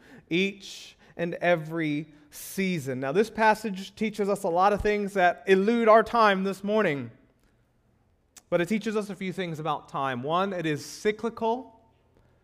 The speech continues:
and it's also a one-way street. Time flows in cycles, seasons. We, we, we get this.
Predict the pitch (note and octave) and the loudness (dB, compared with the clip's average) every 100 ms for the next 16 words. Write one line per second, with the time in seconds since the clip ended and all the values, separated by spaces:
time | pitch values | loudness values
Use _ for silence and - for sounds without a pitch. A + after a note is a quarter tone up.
0 | _ _ - C#3 C#3+ E3+ E3+ - F#3 F3 | _ _ -8 -6 -2 0 -2 0 0 0
1 | F3 - B2 C#3 D3+ D3 D3 - C#2+ - | -2 -4 -4 -4 -4 -6 -8 -12 -16 -18
2 | _ _ _ _ _ _ _ _ _ _ | _ _ _ _ _ _ _ _ _ _
3 | _ _ _ _ _ _ _ _ G3+ G#3 | _ _ _ _ _ _ _ _ 6 8
4 | A3+ A3+ A3 A3 A3+ A#3+ A3+ F#3 E3 - | 8 4 4 4 6 4 2 -4 -4 -6
5 | - G#3+ A#3+ A#3+ C4 C#4+ C#4+ - - A3 | 2 6 6 2 -4 -4 -8 -14 -8 -6
6 | G3+ A#3 A3+ C4 - - D3+ E3+ - - | -2 -2 -2 -6 -12 -12 -8 -8 -10 -10
7 | F3 G3 D#3+ F#3 F#3+ F#3 F#3+ G#3 A#3+ - | -10 -8 -8 -4 -2 -2 -4 -6 -8 -16
8 | - | -20